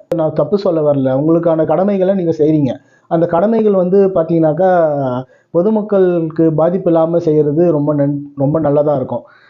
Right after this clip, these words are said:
ஏன்னா, அரசாங்கம்ன்றது பொதுமக்களுக்காக தானே. நீங்க பண்ற விஷயங்கள்லாம் பண்றீங்க, ஆனா அது வந்து பொதுமக்களுக்கு தான் வந்து பாதிப்பை ஏற்படுத்துது.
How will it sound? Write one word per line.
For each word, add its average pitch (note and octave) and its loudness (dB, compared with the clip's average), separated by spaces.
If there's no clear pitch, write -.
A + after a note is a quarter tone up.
ஏன்னா, F3+ 2
அரசாங்கம்ன்றது F3+ 0
பொதுமக்களுக்காக D#3+ 0
தானே. C#3+ 0
நீங்க D#3+ 0
பண்ற F#3 0
விஷயங்கள்லாம் F#3 0
பண்றீங்க, E3+ 0
ஆனா F#3+ 0
அது E3+ 2
வந்து E3 2
பொதுமக்களுக்கு F3 0
தான் D#3+ 2
வந்து C#3+ 0
பாதிப்பை D3+ -2
ஏற்படுத்துது. B2 -4